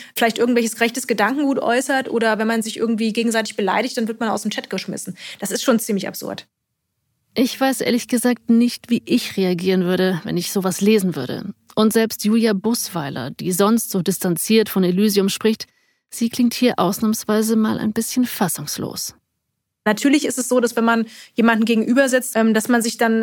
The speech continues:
Speaker 1: schon manchmal die Frage stellt, wie, wie kann das passieren? Wie kann sowas gehen? Wie kann man solche Rechtfertigungsstrategien sich zurechtlegen,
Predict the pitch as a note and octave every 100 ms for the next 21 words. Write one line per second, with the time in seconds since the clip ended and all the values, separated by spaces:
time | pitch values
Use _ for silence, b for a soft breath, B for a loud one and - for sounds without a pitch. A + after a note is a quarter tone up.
0 | - A3+ A#3+ B3 A#3 - A3+ A3+ - A3
1 | G#3+ G3+ A3 A3 A#3 G#3+ - G#3+ A3+ A3
2 | A3 A#3 A#3+ A#3+ A3+ - B3 G#3+ G3+ A3
3 | A#3 A#3+ A3 G#3+ A#3+ B3+ A3+ A3+ B3 B3+
4 | B3+ B B B G#3 G#3+ A3 A#3 C4 A3
5 | A#3 - A3 A#3+ B3+ A#3+ A#3 - A#3 A3+
6 | A#3 A3+ A3+ A3 G3+ A3+ - A#3+ A#3 -